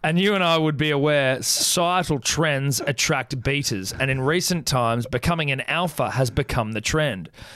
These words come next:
So much so that we now see skinny, pale kids fresh out of high school wearing A-League gear, trying to champ or Nabra grown men and claim it as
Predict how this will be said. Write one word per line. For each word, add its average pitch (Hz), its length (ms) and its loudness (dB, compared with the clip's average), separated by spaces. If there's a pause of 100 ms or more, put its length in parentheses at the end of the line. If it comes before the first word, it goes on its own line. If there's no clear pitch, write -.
(120)
So 208 260 0
much 165 180 0
so 190 380 2
that 143 160 0
we 139 140 0
now 160 260 0
see 139 280 0
skinny, 151 400 0
pale 151 340 0
kids 120 300 -2
fresh 165 340 0
out 147 140 2
of 135 100 -2
high 117 220 2
school 120 280 0
wearing 117 280 2 (100)
A-League 131 520 0
gear, 104 340 0 (320)
trying 135 320 0
to 123 140 -6
champ 143 480 -2
or 131 160 0
Nabra 127 760 0
grown 131 360 2
men 127 280 0
and 113 240 -4
claim 113 300 0
it 104 100 -8
as 107 220 -2